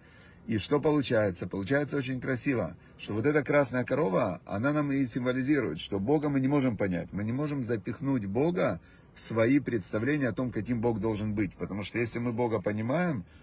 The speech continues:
то что ж это за Бог такой, да, которого мы понимаем? А, как меня очень удивляли всегда вот эти вот названия, там, «Храм гроба Господня».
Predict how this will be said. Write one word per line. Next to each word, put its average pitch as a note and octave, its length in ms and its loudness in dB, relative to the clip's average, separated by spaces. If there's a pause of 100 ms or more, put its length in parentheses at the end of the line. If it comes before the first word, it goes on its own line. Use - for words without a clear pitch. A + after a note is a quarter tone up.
(120)
то G#2 80 -4
что A#2+ 180 -2
ж G#2+ 60 -2
это A#2 140 -2
за A2+ 100 2
Бог A2 220 -2
такой, D#2 280 -6
да, G2+ 280 0
которого F#2+ 340 -6
мы F#2 160 -4
понимаем? F2+ 560 -4 (720)
А, F2 220 -2
как G2 160 0
меня G#2+ 320 0
очень G2+ 520 -2 (120)
удивляли G#2 640 2
всегда F#2 420 0
вот F#2+ 180 -2
эти F2+ 160 -2
вот F#2 160 -4
названия, G#2+ 520 0
там, F2 260 -4 (340)
«Храм A#2+ 400 4
гроба G#2+ 420 2
Господня». F2+ 720 -2